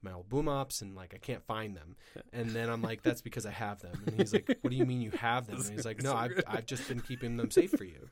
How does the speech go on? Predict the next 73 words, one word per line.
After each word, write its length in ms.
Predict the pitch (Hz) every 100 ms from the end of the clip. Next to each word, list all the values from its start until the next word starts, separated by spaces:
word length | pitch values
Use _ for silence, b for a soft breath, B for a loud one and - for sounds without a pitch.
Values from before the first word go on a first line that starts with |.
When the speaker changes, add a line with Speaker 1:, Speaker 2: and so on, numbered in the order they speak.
| -
Speaker 1:
you 80 | 202
know?" 220 | 208 - B B
Speaker 2:
<laughs> 60 | B B -
Speaker 1:
And, 460 | 123 117 113 107 110
uh, 340 | 107 107 104 -
and 200 | - 113
he's 240 | 107 123 117
Speaker 2:
Which 120 | 123
Speaker 1:
like, 80 | -
Speaker 2:
makes 140 | 113
Speaker 1:
"What?" 100 | 127
Speaker 2:
so 60 | 127
Speaker 1:
And 40 | 127
I'm 40 | 123
Speaker 2:
much 60 |
Speaker 1:
like, 80 | 117
Speaker 2:
sense 260 | 123 107 -
if 80 | -
you 60 |
know 160 | 107 104
the 100 | 101
story 300 | - 110 98
Speaker 1:
Ye-, 80 | 123
Speaker 2:
structure 320 | 135 151 120
of 100 | -
this. 160 | - 135
Speaker 1:
yeah, 300 | 147 120 - -
Speaker 2:
<laughs> 120 | -
Speaker 1:
uh, 40 |
if 440 | 139 143 151 - 139
you 40 | 147
know 200 | 143 139
what's 160 | 131
going 180 | 175 120
on, 260 | 117 113 110
it 100 | 113
makes 220 | 107 104
a 20 | 113
lot 120 | 110
of 60 |
sense. 240 | 107 104 104
Speaker 2:
That's 180 | 107 -
so 140 | - -
Speaker 1:
And 180 | 120 117
Speaker 2:
good. 20 |
Speaker 1:
so 140 | - 127
then 180 | 123
I, 220 | 120 120 113
I'm 140 | 120 120
like, 240 | 113 110 -
"Here, 240 | - 135
come 140 | -
with 140 | 127 123
me." 160 | 113
And 100 | 101
I, 120 | 104 104 -
I 120 | 113
take 280 | 107 127 117
him 340 | 120 113 110 107 B B
and 80 | -
this 160 | 113 -
new 140 | 113
boom 300 | 104 107 104
op 240 | 104 104 -
to, 100 | 104
like, 240 | 196 - 120
a 60 |
Speaker 2:
<laughs> 60 | 110
Speaker 1:
room. 400 | 113 - 104 101
And 140 | 117 113
in 240 | 123 131
the 100 | 151
room 460 | 131 123 120 127